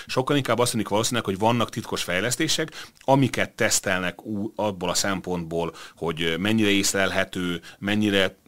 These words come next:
tudnak fellépni mondjuk kiképzett emberek eszembe, milyen hatást gyakorolnak rájuk.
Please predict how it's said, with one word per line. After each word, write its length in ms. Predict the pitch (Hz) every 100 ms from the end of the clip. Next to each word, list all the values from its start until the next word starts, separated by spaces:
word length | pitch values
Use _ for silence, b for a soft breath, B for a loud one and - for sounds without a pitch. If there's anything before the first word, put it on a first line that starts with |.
| 98
tudnak 400 | 113 107 107 92
fellépni 460 | - 101 98 92
mondjuk 220 | 90 90 87
kiképzett 460 | - 104 92 90
emberek 280 | 98 98 92
eszembe, 220 | 92 95
milyen 180 | 113 110
hatást 400 | 98 107 107 107
gyakorolnak 480 | 104 - 104 107 104
rájuk. 300 | 113 127